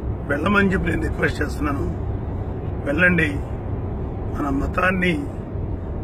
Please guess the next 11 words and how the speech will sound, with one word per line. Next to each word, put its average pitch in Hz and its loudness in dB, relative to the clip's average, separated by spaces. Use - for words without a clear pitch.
మన 131 -2
దేవతల్ని, 160 2
మన - -4
సంస్కృతిని 180 2
మనం 139 -2
కాపాడుకోవాలి. 160 0
ఇది 160 0
ప్రతి 165 0
హిందూ 190 6
యొక్క 190 4
బాధ్యత. - -2